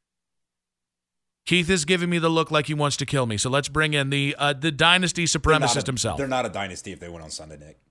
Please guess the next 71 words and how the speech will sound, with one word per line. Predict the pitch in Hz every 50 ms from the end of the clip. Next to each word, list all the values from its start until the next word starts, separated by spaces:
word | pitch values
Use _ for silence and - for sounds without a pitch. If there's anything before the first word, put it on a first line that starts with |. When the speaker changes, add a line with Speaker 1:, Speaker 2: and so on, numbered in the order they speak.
| _ -
Speaker 1:
So | - - 208 196
how | 180 190 220
do | 226 220
you | 208 202
define | 175 170 - 175 175 180 165
Speaker 2:
No. |
Speaker 1:
a | 139
dynasty? | 117 160 190 214 175 123 - 170
Speaker 2:
I | 185
mean, | 190 180 156
I | - 110 156 190 214
agree | 180 131 151 185 214
with | 196 151 -
you. | 135 135 131
If | 120 -
they | 151 147
make | 160 175 165
a | 147
couple | 139 - 170 160 165 156 143 127
A | 139 156
F | 147
C | - - 143
title | 139 143 135 139 147 147
games | 143 147 151 143
in | 139 147
the | 143
next | 143 147 - -
few | - 147 143
years, | 131 131 143 151 156 156 147 139 - - -
having | - - 123 135 139 147 151 139 131
won | 131 147 160 156
this | 147 151 151 - -
one | 160 165 165 165 165 151
this | - 143 143 - -
Sunday, | 151 143 143 143 151 151 151
and | 151 - 123
then | 139
they | 135 139
go | 120 131 135
to | 131
a | 127
couple | 117 - 139 - 135
another | 131 127 131 127 131 123 127 - - _ _ _ _ -
A | 131
F | 139 131
C | - - 127
title | - 127 127 131 127
games, | 123 127 131 110
and | 107 127
then | 127 123
they | 120
win | 110 107 139 139 135
another | 127 127 135 139 147
one | 143 143 143 147 147 143
Speaker 1:
Mm-hmm. | - - 156 156 147 143 151 151
Speaker 2:
three | 143 - 131 147 139
to | 139
five | - 139 139 135 123
years | 131 143 147 -
from | 160 147
now, | 143 147 165 165
that's | - - 117 -
a | 120
dynasty. | 101 127 135 131 110 - - 90 82 78
I, | 98 117 117
I | - 113
would | 117 120 117
agree | 113 107 143 156
with | 135 - -
you | 113
there. | 87 87 82 82